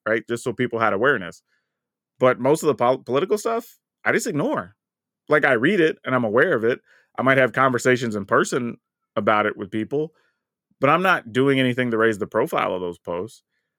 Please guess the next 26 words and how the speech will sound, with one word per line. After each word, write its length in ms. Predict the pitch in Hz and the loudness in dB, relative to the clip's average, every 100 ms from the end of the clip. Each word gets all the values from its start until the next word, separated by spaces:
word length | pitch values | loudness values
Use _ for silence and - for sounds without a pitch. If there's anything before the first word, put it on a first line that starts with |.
| _ _ _ _ | _ _ _ _
I 100 | 139 | 0
like 200 | 233 262 | 2 2
sharing 320 | - 196 196 | 2 0 0
fun 240 | 202 214 247 | -2 -4 -4
stuff 300 | - 120 107 | -2 -2 0
when 120 | 117 | -2
I 80 | 110 | -2
see 160 | - | -4
it. 140 | 104 - | -6 -4
When 100 | 113 | -4
I 40 | |
see 160 | 131 170 | -2 -4
friends 460 | - 165 190 131 | 0 0 0 -2
celebrating 560 | - 135 139 139 139 135 | 0 0 4 2 2 0
wins 460 | 151 165 107 85 - _ _ _ _ | -2 -4 -6 -8 -16 _ _ _ _
or 240 | - 123 127 | -2 2 2
a 60 | |
cool 280 | 110 147 156 | 0 -2 -2
thing 220 | 151 165 | 0 0
somebody 240 | 151 156 147 | 0 -2 2
puts 200 | 156 160 | 2 2
up 100 | 151 | 0
that 120 | 151 | 0
they 80 | 143 | 0
did 160 | 147 | 2
online 640 | 147 143 160 165 139 117 | 0 -2 -2 0 -2 -4